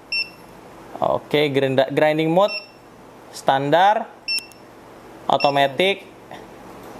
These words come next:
selection direct. Oh, ini buat ngidupin sininya nih. Di sini juga ada tempat buat porta nih, teman-teman nih.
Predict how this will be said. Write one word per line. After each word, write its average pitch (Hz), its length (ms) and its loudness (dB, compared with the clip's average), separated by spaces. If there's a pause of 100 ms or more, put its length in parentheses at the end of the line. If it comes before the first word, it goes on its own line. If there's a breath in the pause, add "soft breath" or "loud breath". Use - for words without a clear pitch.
(840)
selection 147 420 2
direct. 165 380 4
Oh, 185 80 6
ini 214 240 2
buat 202 240 6 (320)
ngidupin 208 400 0
sininya 214 320 0
nih. 226 400 0
Di 165 80 -2
sini 208 240 -2
juga 196 240 2
ada 180 160 2
tempat 180 240 2
buat 180 240 0
porta 190 320 2
nih, 208 100 -6
teman-teman 185 380 -2
nih. 190 260 -2